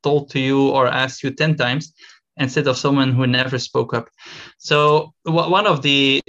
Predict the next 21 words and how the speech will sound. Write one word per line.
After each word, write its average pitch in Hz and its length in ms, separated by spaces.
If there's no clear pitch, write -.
things 160 200
I 139 100
can 127 260
give 147 300
for 147 100
those 139 240
who 147 120
have 156 420
difficulties, 120 920
try 160 380
to 165 140
start 147 460
to 147 80
speak 139 400
up 135 240
in 127 800
maybe 143 600
an 135 160
environment 135 760
which 135 300
is - 420